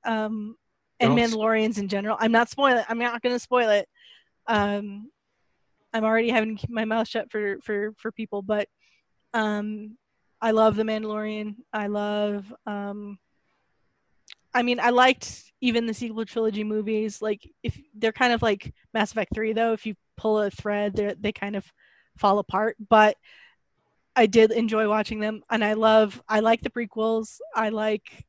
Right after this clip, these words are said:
Speaker 1: a lot. I love Star Wars. <laughs> What can I say? <laughs> It's a peaceful life. <laughs>
Speaker 2: I, I will, I will tell you this.
Speaker 1: <laughs>
Speaker 2: I don't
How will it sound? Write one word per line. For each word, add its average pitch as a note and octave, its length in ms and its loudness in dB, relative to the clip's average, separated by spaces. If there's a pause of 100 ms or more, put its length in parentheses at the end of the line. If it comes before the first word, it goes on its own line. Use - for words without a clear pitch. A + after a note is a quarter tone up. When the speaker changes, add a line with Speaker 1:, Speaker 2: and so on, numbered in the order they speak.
(140)
Speaker 1:
a A3+ 60 0
lot. B3+ 200 0
I A3+ 200 0 (400)
love C4 240 2
Star D4 260 -6
Wars. C4+ 380 -8
<laughs> - 20 -12
What C#4+ 220 -2
can C#4+ 100 -4
I C#4+ 80 -4
say? C#4+ 380 0
<laughs> - 80 -20
It's - 120 -6
a D#4 60 0
peaceful - 400 0
life. C4 420 0
<laughs> - 40 4
Speaker 2:
I, C3+ 160 4 (520)
I C#3+ 180 2
will, F3 320 2
I C#3 120 4
will D#3 160 0
tell D#3 180 0
you D3 180 0
this. A2+ 520 -4 (500)
Speaker 1:
<laughs> D4 420 -14
Speaker 2:
I A#2 120 0
don't B2+ 420 -4